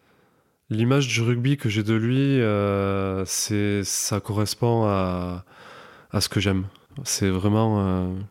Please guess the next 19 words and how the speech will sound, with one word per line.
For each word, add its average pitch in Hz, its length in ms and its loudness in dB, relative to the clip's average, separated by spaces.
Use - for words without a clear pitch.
peut-être - 400 -4
lui, 95 120 0
ouais. 87 160 -4
Je, 95 360 -4
ouais, 95 240 0
moi, 101 140 -2
j'ai, 95 300 0
j'ai 92 140 -4
beaucoup 101 300 -4
aimé 101 160 2
ce - 160 -2
mec. 98 360 0
Euh, 92 520 -2
ben, 92 200 0
lui, 95 100 0
c'est - 160 -2
un 92 60 2
mec 92 160 2
vrai. 101 280 0